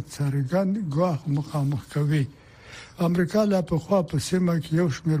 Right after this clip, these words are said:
مهمات لري چې د ای ډول لیس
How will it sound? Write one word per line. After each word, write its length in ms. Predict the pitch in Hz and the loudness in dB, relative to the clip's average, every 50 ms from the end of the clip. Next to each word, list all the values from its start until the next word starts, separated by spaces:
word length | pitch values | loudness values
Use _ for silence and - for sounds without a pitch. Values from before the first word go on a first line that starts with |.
| 135 143 | 2 2
مهمات 480 | 147 131 139 156 139 143 151 170 175 151 - 160 | 2 2 2 2 2 2 2 0 0 -2 -2 -2
لري 280 | 160 160 160 170 170 175 170 - | 0 0 2 2 0 -2 -4 -4
چې 140 | - - 190 202 180 - - - - - - - - - 139 120 | -2 0 0 0 0 -2 -6 -16 -20 -20 -20 -16 -10 -8 -4 -2
د 40 | 156 156 175 - - - 180 | -2 -2 -2 -2 -2 0 2
ای 120 | 180 190 202 208 185 - - - - - - - - 151 135 143 | 2 2 2 0 -4 -6 -10 -16 -18 -20 -20 -10 -6 -2 0 2
ډول 360 | 170 180 180 175 165 156 147 151 151 151 156 151 156 | 2 2 2 2 2 2 2 2 2 2 2 2 4
لیس 220 | 180 190 175 - | 2 2 0 -2